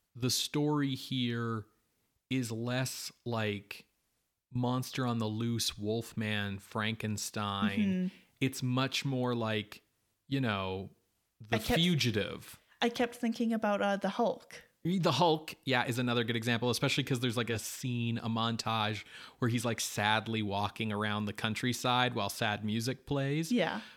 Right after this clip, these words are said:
Speaker 1: But, like, you know, just the fact that a lot of our time is spent with, like, the cops being like,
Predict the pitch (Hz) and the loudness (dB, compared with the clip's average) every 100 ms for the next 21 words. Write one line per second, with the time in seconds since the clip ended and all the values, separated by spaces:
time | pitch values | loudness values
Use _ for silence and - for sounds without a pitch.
0 | _ 135 127 135 131 131 - - 139 120 | _ -2 -2 0 0 0 -4 -2 0 0
1 | 147 - 165 151 139 139 117 113 110 123 | -2 -2 0 0 0 -2 -2 2 2 2
2 | 127 120 123 117 110 - 117 - 110 107 | 0 -2 -2 -2 -2 -2 -4 -4 -6 -6
3 | - 107 - 120 117 - - - 113 107 | -4 -8 -2 0 0 -2 -10 -6 -2 -2
4 | 101 104 101 - | -2 -4 -4 -8